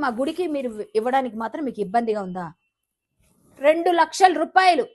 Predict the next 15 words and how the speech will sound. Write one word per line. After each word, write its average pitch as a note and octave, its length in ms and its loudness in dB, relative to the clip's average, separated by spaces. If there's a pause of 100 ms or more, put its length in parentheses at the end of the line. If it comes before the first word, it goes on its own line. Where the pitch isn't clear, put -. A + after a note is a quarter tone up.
(1400)
రెండు D4 220 -2
లక్షల D4 480 0
రూపాయలు D4 460 -2 (920)
గజానికి F#4 500 6
ఇస్తేనే E4+ 420 6 (300)
మాట్లాడండి F4 720 6
అన్న D#4 160 -2 (160)
తహసీల్దార్. F#4 640 6 (360)
ఏమ్మా D#4+ 340 0 (340)
తహసీల్దార్ E4 540 4
గారు, F#3 180 -2 (960)
దీనికి A#3+ 380 -6
సమాధానం D4 520 0
ఏంటి? F#3 180 -12 (1300)
రిజిస్టర్ E4+ 460 0